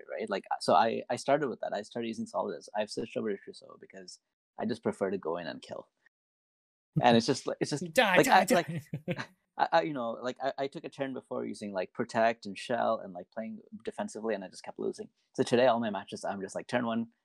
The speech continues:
Speaker 1: let's go." <laughs>
Speaker 2: <laughs>
Speaker 1: Attack. <laughs> Die.
Speaker 2: Getting it. Yeah.
Speaker 1: <laughs> So, and it's just, I, it's just people's playstyles too, right?
Speaker 2: Yeah.
Speaker 1: I think, um, eh, people are just sometimes natu-,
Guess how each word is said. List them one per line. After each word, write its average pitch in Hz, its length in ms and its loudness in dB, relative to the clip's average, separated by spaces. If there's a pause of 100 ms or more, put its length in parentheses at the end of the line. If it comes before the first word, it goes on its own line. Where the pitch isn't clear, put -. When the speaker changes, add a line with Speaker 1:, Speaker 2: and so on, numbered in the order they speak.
Speaker 1:
let's - 120 -16
go." - 180 -8 (400)
<laughs> - 0 -
Speaker 2:
<laughs> - 480 0
Speaker 1:
Attack. - 420 0 (320)
<laughs> - 400 0
Die. - 220 4
Speaker 2:
Getting 170 220 4
it. 143 140 6 (140)
Yeah. 139 300 4
Speaker 1:
<laughs> - 560 -2 (320)
So, - 140 -8 (600)
and 165 120 4
it's 165 80 -2
just, 190 260 0
I, 165 120 6 (100)
it's 160 100 -4
just 196 160 2
people's - 240 -4
playstyles 90 460 -2
too, - 180 -6
right? 60 140 -10
Speaker 2:
Yeah. 104 120 0
Speaker 1:
I - 40 0
think, 113 240 -4
um, 101 300 6 (840)
eh, 151 60 -2 (280)
people 135 240 8
are 127 80 6
just 117 220 -6
sometimes 107 400 -2
natu-, 101 380 -6